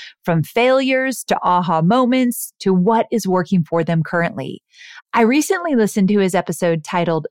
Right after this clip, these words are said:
Fix Your B S, which is belief systems,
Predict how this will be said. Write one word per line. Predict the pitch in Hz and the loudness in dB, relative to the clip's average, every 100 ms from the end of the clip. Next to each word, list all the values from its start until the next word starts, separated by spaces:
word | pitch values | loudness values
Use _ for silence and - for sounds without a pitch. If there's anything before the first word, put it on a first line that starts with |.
| _ - | _ -4
Fix | 269 302 - - | -4 -2 -12 -6
Your | 208 175 | -2 0
B | 156 139 180 185 | 0 0 2 2
S, | 135 143 - - _ | 0 -2 -6 -14 _
which | 151 - | -10 -2
is | 151 135 _ | -2 -4 _
belief | 170 160 180 - | -4 0 0 0
systems, | 156 151 - 147 175 - | -4 -4 -4 0 0 -2